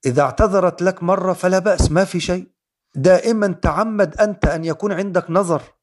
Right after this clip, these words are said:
تعمد أن يكون عندك حكمة وذكاء في الموعد، في الوقت الذي تختاره لقضاء حاجتك.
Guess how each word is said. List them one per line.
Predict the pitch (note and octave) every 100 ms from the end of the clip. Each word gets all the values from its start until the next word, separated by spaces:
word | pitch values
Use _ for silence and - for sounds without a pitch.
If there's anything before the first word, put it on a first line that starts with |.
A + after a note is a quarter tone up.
| _
تعمد | - C#3+ G3 G#3 G#3 F3+
أن | D#3
يكون | C#3+ C#3+ - G3+
عندك | D#3 F#3+ F3+ F3+ F#3 - - _
حكمة | - - A3+ F3+ C3+ - _ -
وذكاء | C3+ B2+ C#3 C#3 A3 F#3+ - _ _
في | -
الموعد، | D3 D3+ G#3 G3+ D#3 A2+ -
في | - -
الوقت | C#3+ D3 G#3+ -
الذي | E3+ F3 F3
تختاره | E3 C3 - F#3+ F#3 D#3+ D#3+
لقضاء | C#3+ C#3 C#3+
حاجتك. | F#3 D#3+ C#3 F3+ E3+ -